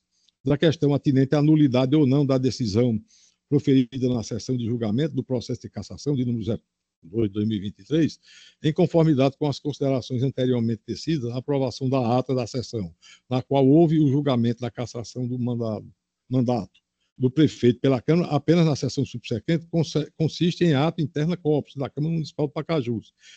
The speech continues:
e que não é vedado pelo citado decreto-lei, que exige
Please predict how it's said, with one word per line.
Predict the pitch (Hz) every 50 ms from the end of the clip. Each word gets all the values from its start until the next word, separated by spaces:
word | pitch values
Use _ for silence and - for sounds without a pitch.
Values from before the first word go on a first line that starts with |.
| - _ _
e | 185 196
que | - - 202
não | 185 196 202 196 190
é | 180
vedado | 165 175 147 127 135 151 -
pelo | - 175 160
citado | - - - - 139 - 139 151 147
decreto-lei, | 147 151 - - 165 156 - - 165 127 113 101 90 80 - _ _ _ _ _ _ _ _
que | -
exige | 151 160 165 156 113 95 113 143 170 175 165 185 185 160